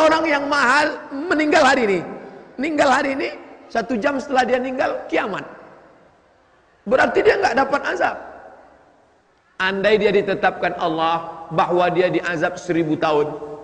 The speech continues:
maka yang sudah meninggal seribu tahun, dia sudah kena azab potongan masa tahanan. Sedangkan yang belum,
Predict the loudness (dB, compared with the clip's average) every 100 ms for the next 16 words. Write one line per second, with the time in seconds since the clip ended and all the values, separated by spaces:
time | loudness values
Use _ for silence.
0 | -10 -2 -2 0 2 4 2 0 0 -2
1 | -2 -4 2 4 4 2 0 2 2 2
2 | 0 -6 -12 -14 -6 0 0 0 -2 -2
3 | -2 -4 -4 -4 -2 -2 -4 -4 -4 0
4 | -2 -2 -4 -4 -4 -4 -2 -2 -2 -4
5 | -4 -8 -12 -18 -20 -20 -20 -20 -12 -2
6 | 2 4 4 4 4 4 6 6 6